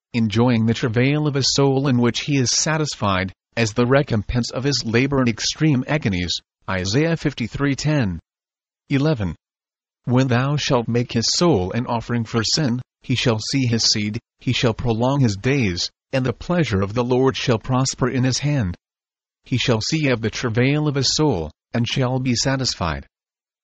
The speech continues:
By his knowledge shall my righteous servant justify many, for he shall bear their iniquities. He sees the travail of his soul,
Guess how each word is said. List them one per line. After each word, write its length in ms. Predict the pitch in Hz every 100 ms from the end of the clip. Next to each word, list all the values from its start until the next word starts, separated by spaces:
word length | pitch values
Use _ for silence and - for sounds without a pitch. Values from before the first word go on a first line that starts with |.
| _
By 140 | 113 117
his 220 | 135 127
knowledge 360 | 127 135 123
shall 260 | - - 127
my 180 | 120 113
righteous 400 | 110 143 - -
servant 400 | - 143 135 120
justify 640 | 104 135 - 123 - 123 127
many, 340 | 123 95 80 _ _
for 240 | _ 123 117
he 140 | 160
shall 300 | 160 160 147
bear 220 | 127 131
their 160 | 127 127
iniquities. 580 | 127 143 127 113 87 85 - _ _ _ _ _ _ _
He 140 | 151
sees 320 | 135 - 131 -
the 100 | 127
travail 580 | - 127 120 135 151
of 80 | 151
his 180 | 135 -
soul, 380 | 156 147 85